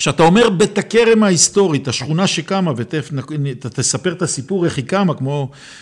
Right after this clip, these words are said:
לפחות אתה לא יכול לספר את זה באריכות כמו בספר, מה זה בית הכרם האורגינלית הישנה? היום שאני מסתכל על הרחובות של בית הכרם,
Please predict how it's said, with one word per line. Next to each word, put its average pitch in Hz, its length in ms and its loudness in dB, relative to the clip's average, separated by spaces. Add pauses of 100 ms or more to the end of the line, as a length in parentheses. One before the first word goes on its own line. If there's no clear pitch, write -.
(140)
לפחות 123 340 -4
אתה 120 100 -2
לא 127 80 0
יכול 120 160 -2
לספר 120 300 -4
את 123 80 -4
זה 123 80 -2
באריכות 113 400 -4
כמו 139 140 0
בספר, 156 500 -2 (400)
מה 202 200 4
זה 311 140 0
בית 214 220 -2
הכרם 170 420 0
האורגינלית 131 680 -2
הישנה? 120 440 -2
היום 175 160 0
שאני 180 220 0
מסתכל 185 800 -2 (560)
על 143 140 2
הרחובות 139 800 0
של 139 200 -6
בית 135 200 -2
הכרם, 165 440 0